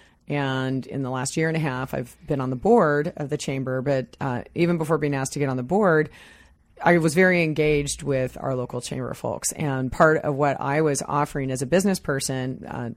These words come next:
to chamber members was, uh, they had me come in a couple of times and do, uh, different talks about social media.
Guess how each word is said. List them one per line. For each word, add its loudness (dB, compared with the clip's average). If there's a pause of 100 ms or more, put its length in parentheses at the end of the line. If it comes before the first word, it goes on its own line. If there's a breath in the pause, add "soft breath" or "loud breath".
(120)
to 2
chamber -4
members 0
was, 2 (420 loud breath)
uh, 2
they 4
had 6
me 4
come 2
in 4
a 4
couple -4
of -4
times -2
and 0
do, 2 (480 loud breath)
uh, 0 (1080)
different -6
talks -4
about -4
social -6
media. -4